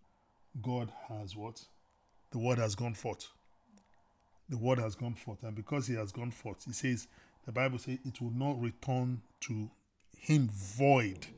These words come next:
It shall accomplish everything. It shall prosper in, in those things.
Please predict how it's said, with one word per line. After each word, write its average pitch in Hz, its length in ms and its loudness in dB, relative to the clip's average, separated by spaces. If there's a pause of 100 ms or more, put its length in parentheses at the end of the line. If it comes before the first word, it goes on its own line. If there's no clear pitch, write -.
(600)
It - 80 -6
shall 135 280 2
accomplish - 840 0 (220)
everything. 139 640 -2 (1120)
It 147 120 2
shall 139 220 4
prosper - 560 4 (160)
in, 131 140 -2 (240)
in 135 180 2
those 139 220 4
things. - 480 0